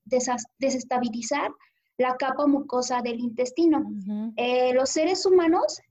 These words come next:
Speaker 1: eh, también contamos con esa capa. Esta es una red, esta es una capa que consiste en una red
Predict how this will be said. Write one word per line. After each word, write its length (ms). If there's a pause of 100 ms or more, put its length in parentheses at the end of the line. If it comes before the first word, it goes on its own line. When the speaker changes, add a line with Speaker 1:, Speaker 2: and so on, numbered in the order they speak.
Speaker 1:
eh, 220
también 360
contamos 560
con 240
esa 220
capa. 440 (400)
Esta 280
es 100
una 300
red, 400
esta 160
es 100
una 160
capa 440
que 140
consiste 460
en 60
una 580
red 300